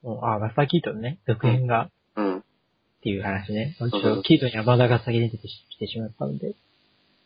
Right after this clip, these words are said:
Speaker 1: え？みたいな。
Speaker 2: え、キートンってなんか途中で終わったの？
Speaker 1: なんか、
Speaker 2: うん。
Speaker 1: ちょっと色々あって。
Speaker 2: へー。
Speaker 1: 雑誌の、雑誌の方なのかな？出版社とかなんか色々あって。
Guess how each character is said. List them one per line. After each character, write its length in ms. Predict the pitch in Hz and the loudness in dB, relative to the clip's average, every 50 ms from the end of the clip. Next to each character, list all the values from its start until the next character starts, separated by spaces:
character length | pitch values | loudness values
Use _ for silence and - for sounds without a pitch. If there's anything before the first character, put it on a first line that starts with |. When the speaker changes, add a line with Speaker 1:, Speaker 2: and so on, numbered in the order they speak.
| _ _ _ _ _ _ _ _ _ _ _ _ _ _ - - | _ _ _ _ _ _ _ _ _ _ _ _ _ _ -8 -4
Speaker 1:
え？ 240 | - 101 117 135 - | -2 0 0 -2 -2
み 120 | - 226 202 | -4 -8 -8
た 100 | - 190 | -8 -10
い 160 | 123 123 - _ _ _ _ _ _ _ _ _ _ _ _ _ _ _ _ _ _ | -12 -12 -14 _ _ _ _ _ _ _ _ _ _ _ _ _ _ _ _ _ _
な。 60 | - - | -8 -4
Speaker 2:
え、 40 | |
キ 120 | - - 143 | -2 0 0
ー 60 | - | 2
ト 60 | - 117 | 0 0
ン 40 | |
っ 20 | 98 | 2
て 80 | - 98 | 2 2
な 120 | 101 90 | 2 2
ん 60 | 92 | 0
か 60 | - - | -2 -6
途 60 | - | -2
中 120 | - 127 | 2 4
で 60 | 127 | 6
終 60 | 127 123 | 6 6
わ 40 | |
っ 60 | 123 - | 4 2
た 100 | - - | 0 -6
の？ 100 | - - _ _ _ _ _ _ _ _ _ _ _ _ _ _ _ _ _ _ _ _ _ _ _ _ _ _ _ _ _ _ _ _ _ _ _ _ _ _ _ _ - | -6 -8 _ _ _ _ _ _ _ _ _ _ _ _ _ _ _ _ _ _ _ _ _ _ _ _ _ _ _ _ _ _ _ _ _ _ _ _ _ _ _ _ 0
Speaker 1:
な 100 | 165 143 | 2 4
ん 20 | 127 | 4
か、 280 | 117 107 95 - - _ _ _ _ _ _ _ - | 4 4 4 2 -2 _ _ _ _ _ _ _ -6
Speaker 2:
う 60 | - | -4
ん。 140 | 110 104 98 | -4 -4 -4
Speaker 1:
ち 20 | - | -6
ょ 20 | |
っ 0 | _ _ _ _ _ _ _ _ _ _ _ - | _ _ _ _ _ _ _ _ _ _ _ 0
と 100 | 120 110 | 2 4
色 140 | 120 131 139 | 6 8 8
々 100 | 143 135 | 8 6
あ 40 | 120 | 4
っ 60 | - | 0
て。 240 | _ - - - _ _ _ _ _ _ _ _ _ _ - | _ -12 -12 -12 _ _ _ _ _ _ _ _ _ _ 2
Speaker 2:
へ 40 | 147 | 2
ー。 440 | 156 151 147 143 143 139 139 143 139 _ _ - | 4 4 4 2 0 -2 -2 -4 -8 _ _ -16
Speaker 1:
雑 100 | 107 - | -14 -12
誌 220 | - - - 117 | -10 -4 -4 -2
の、 260 | 110 110 110 127 160 - - | -2 -2 -4 -4 -8 -6 -6
雑 80 | 110 - | -2 2
誌 120 | - 151 | 4 6
の 80 | 165 180 | 8 8
方 120 | 185 202 | 8 8
な 100 | 156 110 | 6 6
の 100 | 98 110 | 2 0
か 80 | - - | -4 -6
な？ 80 | 110 117 | -6 -6
出 120 | - - - | -8 -4 2
版 140 | - 143 127 | 4 4 4
社 100 | - 101 | 4 0
と 100 | - - | -4 -6
か 140 | - - - | -6 -6 -4
な 100 | - - | -4 -4
ん 20 | - | -4
か 160 | - - - | -6 -6 -2
色 140 | - 120 120 | 2 4 4
々 100 | 120 110 | 6 4
あ 20 | |
っ 60 | 120 - | 2 0
て。 300 | _ - 120 113 - | _ -2 -2 -2 -2